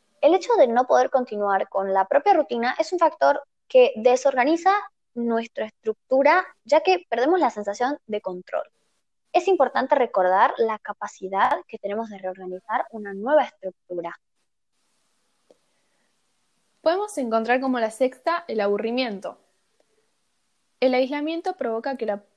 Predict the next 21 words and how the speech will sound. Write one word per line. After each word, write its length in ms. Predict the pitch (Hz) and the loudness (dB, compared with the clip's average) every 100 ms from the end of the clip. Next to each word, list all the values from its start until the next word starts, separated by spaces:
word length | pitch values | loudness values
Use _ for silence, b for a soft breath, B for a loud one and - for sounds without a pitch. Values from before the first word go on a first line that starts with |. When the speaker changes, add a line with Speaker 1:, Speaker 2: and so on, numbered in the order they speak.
| _ 220 | _ -6
Speaker 2:
posibilidad 680 | 254 254 254 233 226 254 254 | -6 -4 -6 -6 -2 -2 -2
de 80 | |
vincularse 760 | 220 214 214 233 240 233 - 214 | -6 -6 -8 -6 -6 -6 -10 -10
para 300 | 214 208 208 | -8 -8 -6
compartir 520 | 202 202 208 226 233 | -6 -4 -4 -4 -6
tiempo 320 | 233 233 233 | -4 -6 -6
con 220 | 226 233 240 | -6 -8 -8
otros 420 | 220 226 254 - | -8 -8 -10 -10
se 240 | - 311 | -6 -2
reduzca 460 | 302 294 240 - 269 | 0 0 -2 -2 -6
significativamente, 1200 | 262 208 202 202 196 202 202 220 294 220 185 - _ _ _ _ _ _ _ - | -4 -8 -6 -6 -6 -4 -2 0 0 -2 -8 -12 _ _ _ _ _ _ _ -6
con 220 | 220 208 | -2 -2
lo 120 | 214 | -2
cual 300 | 208 240 262 | 2 2 2
nuestras 360 | 233 208 220 208 | -2 -8 -10 -8
actividades 520 | 208 220 220 226 233 | -8 -4 0 0 0
de 180 | 220 208 | -2 -2
ocio 580 | 240 262 262 220 214 208 | -2 -4 -4 -4 -2 -2
y 100 | 214 | -2
Speaker 1:
<clears throat> 60 | |
Speaker 2:
esparcimiento 1000 | 254 202 202 214 220 247 214 202 196 240 | -2 -4 -6 -6 -4 -2 -4 -4 -6 -6